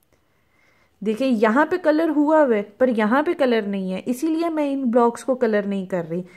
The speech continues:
यहाँ पे बिल्कुल भी कलर नहीं है, इसलिए मैं इनको भी कलर नहीं कर रही। तो ये आपकी एग्जैक्ट डायग्राम से आपने अपनी फ्रैक्शन रिप्रेजेंट की है। नेक्स्ट क्वेश्चन करते हैं, one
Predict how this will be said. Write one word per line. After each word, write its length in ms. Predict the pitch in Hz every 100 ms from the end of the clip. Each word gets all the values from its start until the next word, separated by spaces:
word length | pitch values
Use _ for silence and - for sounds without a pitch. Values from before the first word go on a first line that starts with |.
| _ _
यहाँ 200 | 214 214
पे 120 | 240 277
बिल्कुल 360 | 302 311 381
भी 80 | 370
कलर 300 | 359 254 220
नहीं 160 | 202 196
है, 60 |
इसलिए 260 | 214 254 262
मैं 120 | 254
इनको 260 | 247 240 262
भी 100 | 254
कलर 300 | 220 190 180
नहीं 180 | 180 170
कर 180 | 180
रही। 200 | 170 170 170 _ _ _
तो 60 | 277
ये 240 | 240 285
आपकी 440 | 320 269 254 294 320 330 -
एग्जैक्ट 880 | 240 202 180 175 196 285 453 - _ _ _ _ _ _ -
डायग्राम 920 | 185 233 226 233 208 220 214 233 285
से 240 | 285 262
आपने 480 | 247 226 214 226 240
अपनी 260 | 240 226 240
फ्रैक्शन 560 | - 208 202 - 320 554 _ _ _
रिप्रेजेंट 640 | 202 214 202 185 180 160
की 220 | - 165 156
है। 160 | 170 - _ _ _ _ _ _ - _ _ _ _ _ -
नेक्स्ट 300 | 240 403 -
क्वेश्चन 340 | 233 - 202
करते 320 | 196 185 208
हैं, 200 | 208 269 - _ _ _ _ _ _ _ _ _ _ _ _ - - _ _ _ _ _ - - - - - - - - - - _ _ _ _ _ _ - - _ - - -
one 240 | 254 339